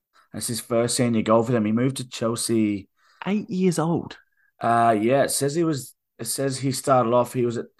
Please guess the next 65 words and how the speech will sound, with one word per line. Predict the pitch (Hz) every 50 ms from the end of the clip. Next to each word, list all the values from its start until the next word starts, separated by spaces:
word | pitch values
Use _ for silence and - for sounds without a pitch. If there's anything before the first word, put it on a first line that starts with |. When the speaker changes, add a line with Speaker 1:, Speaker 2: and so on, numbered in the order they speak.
| _ _ _ _ _ _ _ _ _
Speaker 1:
he | - - 120
had | 127 131 -
Speaker 2:
He |
was | - -
Speaker 1:
a | 120
youth | 120 123 135 143 139
career | 135 113 113 110
Speaker 2:
unmade. | 104 87 -
Speaker 1:
at | -
Tottenham | - - 120 110 - 101 107 101 101 101 92 - _ - - - - _ _ _
and | - 101 110
then | 120 120 117 117
was | 113 104 110
at | - -
Chelsea | - - - 113 110 110 107 - 110 98
from | 92 - 107 98 92
two | - - 143
thousand | 139 135 127 127
and | 120 110 101
nine. | 104 110 110 110 107 104 101 101 110 113 - - - - _ _ _ _ _ _ _ _ _ _ _ _ -
And | - 107
then | 113 113
he | 113
had | 117 123 120
a | 123
couple | - 156 131 - 123
of | 110 104 104
loan | 110 110 113 117 113
spells | 110 - - - 104 107 107 104 101 -
to | - - 107 101
Vitesse | 95 92 95 - - 131 127 127 - -
in | - 107 107 104 101 92 90 - _ _
the | - 92
Netherlands | 104 107 107 107 107 107 107 95
and | 95 90
Southampton. | - - - 117 120 117 - 120 113 113 120 113 120 123
Speaker 2:
Mm-hmm. | 127 131 - _ - - - - _ _
Speaker 1:
Remember | - 135 165 170 156 151
him | 123 110
playing | 131 131 117
for | 98 98
Southampton? | - - 120 110 110 110 110 104 90 - - 87 85
Speaker 2:
He | - 254
was | 262 233
good | - 262 214
at | 165
Southampton. | - 165 127 123 - 113 101 - 104 92
He | 117 131
was | 123 120
Speaker 1:
Yeah. | 113 113
Speaker 2:
scoring | 110 101 95 -
goals, | 131 110 101 - - - 113
yeah. | 101 101 104
Speaker 1:
Uh, | 107
six | - - - 170 - -
goals | - 143 123 123 113
and | 113 110
thirty-two | - 131 120 107 107 - - 123 110 110
for | - 107
them | 104 107 104
in | 104 98 98
league | 101 104 101 98 -
games. | 104 95 98 98 95 90 90
And | 98 101
then, | 101 98 98 92